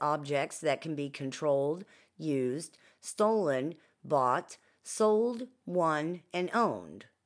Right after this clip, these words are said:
including themselves. They don't appear to understand any human beings as complete sovereign individuals with all their own needs, wants,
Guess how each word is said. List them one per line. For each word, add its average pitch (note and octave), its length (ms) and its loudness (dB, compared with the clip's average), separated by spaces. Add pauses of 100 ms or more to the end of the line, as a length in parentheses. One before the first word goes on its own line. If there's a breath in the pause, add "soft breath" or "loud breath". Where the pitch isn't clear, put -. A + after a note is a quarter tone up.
(120)
including A#3 400 4
themselves. D3 680 -4 (460 loud breath)
They F3+ 120 2
don't F#3 220 4
appear G#3 240 2
to F#3+ 100 4
understand F#3 640 0
any D4+ 220 2
human G#3 320 0
beings E3+ 460 0
as D#3+ 200 -2
complete G#3 540 -4
sovereign F3+ 560 2
individuals E3 760 -2
with D3 200 -4
all E3+ 200 2
their E3+ 280 0
own F#3+ 400 0
needs, F3 420 -4 (100)
wants, D3 460 -4